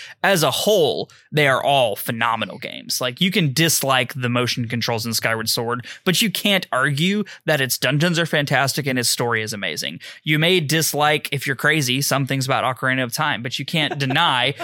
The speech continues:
Speaker 1: that its impact on gaming as a whole and its place of honor within generations of gamers is very well deserved. And
Speaker 2: Well, you could say the same about A Link to the Past, though.
Speaker 1: For sure. I mean, I, and I am saying that about A Link to the Past. Like,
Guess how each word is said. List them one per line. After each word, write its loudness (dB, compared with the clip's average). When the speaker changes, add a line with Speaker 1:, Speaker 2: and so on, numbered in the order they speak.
Speaker 1:
that 0
its 0
impact 0
on 0
gaming 0
as 0
a -2
whole -2
and -2
its -2
place 0
of -2
honor 2
within -2
generations 2
of -4
gamers -2
is -2
very 2
well 0
deserved. -4
And -2
Speaker 2:
Well, -2
you -2
could -2
say 2
the 0
same 0
about 0
A -2
Link -2
to -14
the -6
Past, -2
though. -10
Speaker 1:
For 0
sure. 2
I 4
mean, 0
I, 4
and 0
I 0
am 0
saying -2
that -2
about -6
A -12
Link -10
to -20
the -20
Past. -6
Like, -6